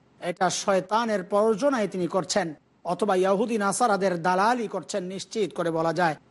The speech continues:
মুসলমানদের ঈমান, আকীদা ধ্বংস করার যে চ্যালেঞ্জ শয়তান নিয়েছিল, তার সহযোগী হিসাবে নতুন করে নিজেকে প্রকাশ করছেন। যুগে যুগে এরকম বহু মানুষ গিয়েছে, যারা শয়তানের সহযোগী হিসাবে কাজ করেছে। প্রিয় বন্ধুগণ,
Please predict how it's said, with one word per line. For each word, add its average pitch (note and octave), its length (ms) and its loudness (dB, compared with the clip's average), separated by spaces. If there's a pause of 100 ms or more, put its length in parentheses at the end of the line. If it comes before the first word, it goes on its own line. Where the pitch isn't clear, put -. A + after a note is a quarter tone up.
(160)
মুসলমানদের F3 680 2 (120)
ঈমান, A#3+ 460 2
আকীদা C4 500 -2
ধ্বংস B3+ 400 -2
করার C#4 320 2 (320)
যে A3+ 160 2 (180)
চ্যালেঞ্জ C#4 420 2
শয়তান A#3+ 540 -2
নিয়েছিল, G#3+ 540 -4 (340)
তার F3+ 180 0
সহযোগী G3 640 -2
হিসাবে F3 480 0 (240)
নতুন F3+ 400 4
করে F3 220 2
নিজেকে E3+ 380 0
প্রকাশ E3 500 0
করছেন। D#3+ 480 -6 (420)
যুগে F3 280 4
যুগে E3+ 260 0
এরকম E3 420 -2
বহু E3 220 2
মানুষ E3+ 540 2
গিয়েছে, E3 480 2 (320)
যারা E3 240 2
শয়তানের E3 600 0
সহযোগী G3 540 0
হিসাবে E3+ 360 -2
কাজ D#3+ 340 -2
করেছে। D#3 380 -2
প্রিয় F#3+ 180 0
বন্ধুগণ, A3+ 500 4